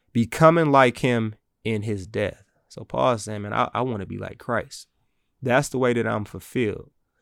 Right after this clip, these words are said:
That's the way that I get my cup filled up. And as Christians,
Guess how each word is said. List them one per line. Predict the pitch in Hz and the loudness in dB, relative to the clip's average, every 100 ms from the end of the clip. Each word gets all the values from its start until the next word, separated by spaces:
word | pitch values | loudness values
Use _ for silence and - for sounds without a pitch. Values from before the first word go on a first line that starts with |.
| - | -6
That's | 113 143 147 | 2 4 4
the | 123 | 0
way | 127 120 | 0 0
that | 92 | 0
I | 113 | 0
get | 113 123 - | 0 -4 -4
my | 113 98 | -4 -6
cup | - 156 - | -6 -4 -4
filled | - - 123 107 - | -6 -6 -4 -2 -4
up. | 110 - _ _ _ _ _ _ _ _ - - - - | -8 -8 _ _ _ _ _ _ _ _ -20 -20 -14 -2
And | 127 | 2
as | 123 113 | 2 0
Christians, | - 208 170 - 107 95 - | 2 4 4 2 -4 -6 -12